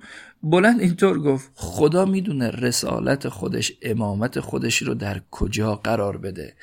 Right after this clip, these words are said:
چه کسانی بشن، اه، مرسل از طرف خدا، فرستاده شده از طرف خدا امام قرار بگیرن." اصحاب امام کاظم علیه الصلاة و السلام یه دفعه بلند شدن، برخاستن،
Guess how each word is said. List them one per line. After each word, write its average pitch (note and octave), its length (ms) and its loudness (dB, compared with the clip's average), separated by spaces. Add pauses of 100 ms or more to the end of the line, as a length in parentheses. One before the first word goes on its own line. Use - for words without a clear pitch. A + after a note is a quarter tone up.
(320)
چه - 240 4
کسانی B2+ 640 0
بشن، A#2 500 2 (520)
اه، A#2 460 4 (380)
مرسل B2+ 920 4
از A#2+ 220 -2
طرف A#2+ 300 -2
خدا، A#2 360 -2
فرستاده A2 720 0
شده A#2 420 0
از - 140 -4
طرف B2 300 -2
خدا - 400 -6 (540)
امام C#3+ 400 4 (120)
قرار A2+ 320 6
بگیرن." G2+ 400 -4 (1400)
اصحاب G#3+ 460 6
امام G3+ 300 0
کاظم F#3+ 340 0
علیه F#3 120 -2
الصلاة - 340 -2
و - 60 -6
السلام F3 460 -2
یه B2+ 140 0
دفعه B2+ 240 0
بلند B2 340 2
شدن، G2 380 -6
برخاستن، A#2 680 -2